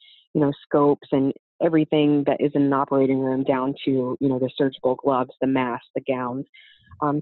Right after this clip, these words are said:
so it was a very, uh, rewarding career, um, very demanding as well.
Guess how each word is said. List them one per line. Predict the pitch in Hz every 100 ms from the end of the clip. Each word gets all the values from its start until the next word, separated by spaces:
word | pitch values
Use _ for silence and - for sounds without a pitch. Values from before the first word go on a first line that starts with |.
| -
so | 175
it | 208
was | 226 233
a |
very, | 202 196 190 185 170 -
uh, | 151
rewarding | 147 151 156 160 160 160 151
career, | - 143 143 143 147 175 -
um, | 139 139 - -
very | 170 190
demanding | 202 151 139 143 151 196 185
as | 175 165
well. | 143 139 196